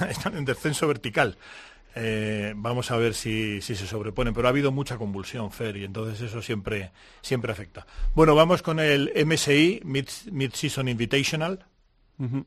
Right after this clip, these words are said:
Speaker 2: Eh, se jugaron la última serie de, del play-in, de la fase previa a lo que ya es la fase de grupos definitiva. Quedó Team Solomid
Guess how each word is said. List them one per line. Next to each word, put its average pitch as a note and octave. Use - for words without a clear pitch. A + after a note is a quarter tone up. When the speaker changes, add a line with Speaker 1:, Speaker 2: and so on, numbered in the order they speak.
Speaker 2:
Eh, B2
se B2+
jugaron C#3+
la A#2+
última C3
serie C3
de, A2+
del A#2
play-in, C3+
de C3
la A2+
fase B2
previa A#2+
a -
lo A2+
que A#2
ya B2
es B2
la B2
fase B2
de A#2+
grupos A#2
definitiva. A#2+
Quedó A#2+
Team B2
Solomid B2